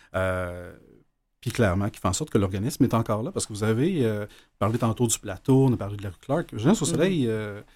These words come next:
Speaker 1: Jeunesse au Soleil s'est promené un peu sur l'île de Montréal et, euh, vous avez parlé, bon,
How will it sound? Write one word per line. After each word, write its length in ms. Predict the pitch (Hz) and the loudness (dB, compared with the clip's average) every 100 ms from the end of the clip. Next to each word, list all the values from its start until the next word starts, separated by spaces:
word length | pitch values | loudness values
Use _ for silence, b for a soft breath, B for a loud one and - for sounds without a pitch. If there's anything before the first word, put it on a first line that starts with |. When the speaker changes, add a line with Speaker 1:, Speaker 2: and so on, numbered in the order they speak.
| b b | b b
Speaker 1:
Jeunesse 240 | - 151 | -2 0
au 40 | 131 | 0
Soleil 220 | 117 143 | 0 2
s'est 120 | - | 2
promené 260 | 98 113 139 | 4 6 6
un 120 | 165 | 4
peu 120 | 165 | 2
sur 160 | - 127 | 0 2
l'île 100 | 131 | 4
de 80 | 123 | 6
Montréal 680 | 110 104 101 120 247 170 107 B B B | 4 2 -2 -6 -6 -6 -8 B B B
et, 340 | 104 117 123 117 | 2 4 4 0
euh, 280 | 104 104 104 104 95 _ _ _ _ _ | -4 -8 -10 -12 -16 _ _ _ _ _
vous 80 | 113 | -2
avez 140 | 110 | 0
parlé, 560 | 113 110 110 113 131 139 | 4 4 4 0 2 0
bon, 320 | 110 107 104 | -2 -4 -6